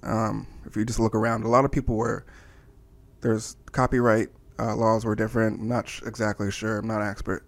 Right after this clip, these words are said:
expert in that area, but, but obviously, as you can te-, as you, as you can imagine, since recording was limited, a lot of people saw live and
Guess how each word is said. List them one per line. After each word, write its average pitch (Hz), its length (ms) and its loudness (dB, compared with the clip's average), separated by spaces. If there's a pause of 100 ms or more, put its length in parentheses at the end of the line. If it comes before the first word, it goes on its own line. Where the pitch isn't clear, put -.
expert 107 280 -2
in 110 60 -2
that 104 140 -4
area, 104 220 -2
but, 110 260 -4 (840)
but 123 140 12
obviously, 139 400 8
as 113 100 4
you 110 60 -4
can 113 160 -4
te-, - 240 0
as 120 140 2
you, 110 140 -2
as 127 140 2
you 123 60 -6
can 120 100 -2
imagine, 113 500 2
since 123 380 -4
recording 117 420 2
was 107 140 -4
limited, 107 580 0 (500)
a 110 60 -2
lot 113 200 4
of 110 80 -2
people 113 200 -2
saw 104 220 -2
live 110 540 0
and - 280 -10